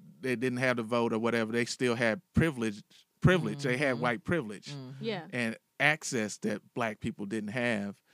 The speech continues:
Speaker 1: And Susan B Anthony wanted to include Southern white women in the women's
Speaker 2: Mm-hmm.
Speaker 1: suffrage movement, and she
Speaker 3: Mm.
Speaker 1: knew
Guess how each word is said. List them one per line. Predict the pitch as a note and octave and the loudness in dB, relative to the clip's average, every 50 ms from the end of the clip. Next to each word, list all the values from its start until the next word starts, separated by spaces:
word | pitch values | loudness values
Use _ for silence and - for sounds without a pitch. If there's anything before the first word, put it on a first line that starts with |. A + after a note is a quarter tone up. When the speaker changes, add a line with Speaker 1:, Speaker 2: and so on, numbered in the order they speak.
| _ _ _ _ _ - | _ _ _ _ _ -6
Speaker 1:
And | B2 A#2+ A#2+ A#2 A2+ A2+ A2 A2 - _ _ _ _ _ - | -2 0 0 0 0 0 -2 -4 -8 _ _ _ _ _ -10
Susan | - - D#3 D3 D3 C#3+ C3+ B2+ | -2 2 4 4 4 2 0 -2
B | C3 C3 B2+ | -2 -2 0
Anthony | B2 C3 C#3 D3+ D3+ D3+ C3+ B2+ A#2+ A#2 | 2 2 2 2 0 -2 -4 -2 0 0
wanted | A2+ A2+ A#2+ A#2+ B2+ B2+ A#2+ - | 0 0 2 2 2 0 -2 -4
to | - - B2+ A#2+ A2+ A2 A2 G#2+ G#2 G#2+ - _ _ _ _ _ _ _ _ _ _ _ _ _ _ _ _ - | -2 0 2 4 4 2 2 0 -2 -6 -10 _ _ _ _ _ _ _ _ _ _ _ _ _ _ _ _ -10
include | - A#2 G#2+ - - - D3+ D3 C#3+ B2 | -8 -8 -6 -4 0 2 4 4 4 2
Southern | - - - - D3+ D3+ D3 C#3+ C#3 C3 A#2+ | 0 -4 0 2 2 4 4 2 -2 0 2
white | A#2+ B2+ C3 C3+ A2 | 4 4 4 4 2
women | - B2 A#2 A2 G#2+ G#2 G2+ G#2+ C3 C3 B2+ | 0 -2 -2 0 0 -2 -2 -4 -6 -8 -6
in | B2 A2+ G#2+ | -4 -2 -2
the | G#2+ A2+ | -2 -4
women's | G#2+ A2 A#2+ A#2+ A#2+ A2+ B2+ | -2 -4 -2 -2 -2 -4 -2
Speaker 2:
Mm-hmm. | B2+ | 0
Speaker 1:
suffrage | C#3+ C3 B2 - B2 G#2+ - - | 0 0 0 0 -4 -6 -4 -4
movement, | A#2 G#2+ G#2+ G#2+ G2 - A2 G#2+ - | -2 -2 -2 -2 -2 -4 -8 -8 -6
and | B2 A#2 A2 | -4 -4 -4
she | - - B2 A2+ | -2 -2 -2 -2
Speaker 3:
Mm. | |
Speaker 1:
knew | A#2 B2 A#2+ A#2+ A2+ | 0 0 0 0 -2